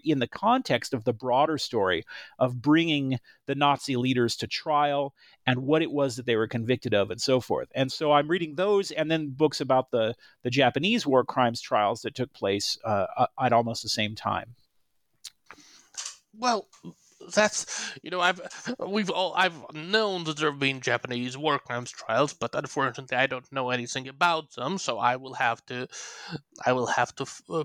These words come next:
Speaker 2: probably read that book. Now,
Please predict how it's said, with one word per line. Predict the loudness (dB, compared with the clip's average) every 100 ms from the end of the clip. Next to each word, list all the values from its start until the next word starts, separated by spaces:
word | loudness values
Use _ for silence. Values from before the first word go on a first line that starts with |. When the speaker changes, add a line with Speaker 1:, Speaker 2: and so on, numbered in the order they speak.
| -4
Speaker 2:
probably | -4 -2 -4 -10
read | -4 -4 -2
that | -4 -4 -4
book. | -4 -4 -8 -12 -10 -10 -12 _ _ _ -6
Now, | -2 0 -2